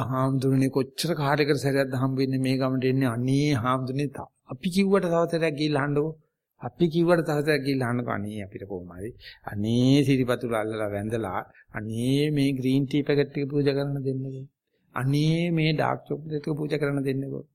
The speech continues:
අනේ මේ ජින්ජර් බීර් එක පූජා කරන්න දෙන්නකෝ." ඉතින් නාගිත හාමුදුරුවෝ ආයෙ සැරයක් යනවා. කියලා කියනවා, "ස්වාමීන් වහන්සේ මං සඳහන් කරා. ඒ ඇත්තෝ කියනවා නැවත සැරයක් කිල්ලීම ගන්න." නාගිත මං සැරයක් කිව්වා. ඔය කෙවුලොත් එක්ක මට කතාවක් නෑ. දෙවෙනි සැරේ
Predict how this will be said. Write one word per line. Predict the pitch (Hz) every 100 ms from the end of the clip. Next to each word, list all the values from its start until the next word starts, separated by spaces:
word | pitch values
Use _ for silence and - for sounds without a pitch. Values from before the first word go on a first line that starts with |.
| _ _ -
අනේ | 123 131 135 151
මේ | 156 147
ජින්ජර් | 135 127 131
බීර් | 135 143
එක | 139
පූජා | 135 135 135
කරන්න | 131
දෙන්නකෝ." | 131 135 180
ඉතින් | 175 196 196
නාගිත | 143 127 151 160
හාමුදුරුවෝ | 139 147 185 160
ආයෙ | 143 151
සැරයක් | 135 127 139
යනවා. | - 87 - _
කියලා | _ 143 131
කියනවා, | 131 127 127 123
"ස්වාමීන් | 120 117 127 123
වහන්සේ | 120 120 117
මං | 117 113 110
සඳහන් | - 113 113 127 120
කරා. | 117 104 - - _ _ _ -
ඒ | 131
ඇත්තෝ | 123 123 156
කියනවා | 120 127 120 123 151
නැවත | 135 127 131
සැරයක් | 135 131 143
කිල්ලීම | - 139 123 120
ගන්න." | 110 107 110
නාගිත | 117 139 139 156
මං | 156 147
සැරයක් | 127 120 151 190 -
කිව්වා. | 170 107 107
ඔය | 135
කෙවුලොත් | 135 135 147 147 147
එක්ක | 139
මට | 147 131 131
කතාවක් | 123 110 110 127 -
නෑ. | 92 - _ _
දෙවෙනි | 127 131 151 139
සැරේ | 143 135